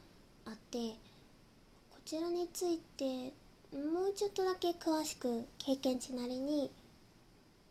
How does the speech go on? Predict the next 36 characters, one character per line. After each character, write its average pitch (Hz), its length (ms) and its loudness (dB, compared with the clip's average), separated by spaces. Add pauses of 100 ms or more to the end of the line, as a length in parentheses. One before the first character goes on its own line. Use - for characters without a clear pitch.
話 262 320 0
し - 40 -8
て 240 120 0
み 233 140 2
た 220 180 -2
ト 240 340 -2
ー - 140 -18
ク - 0 -
が 220 320 -10
あ 240 80 -6
る 233 180 0
の 226 200 0
で、 247 180 0 (380)
そ - 160 -8
ち 285 140 0
ら 277 160 2
を 269 60 4
概 269 240 6
要 269 160 6
欄 226 220 2
に 214 180 2 (160)
載 220 120 -4
せ 226 160 -2
て 226 240 -6
お 214 80 0
き 220 160 0
ま 214 160 -2
す。 - 240 -10 (680)
も 277 140 0
し 240 280 -2
気 233 140 2
に 226 100 6
な 233 140 2
る 220 80 -2
方 220 300 -8
は 220 200 -6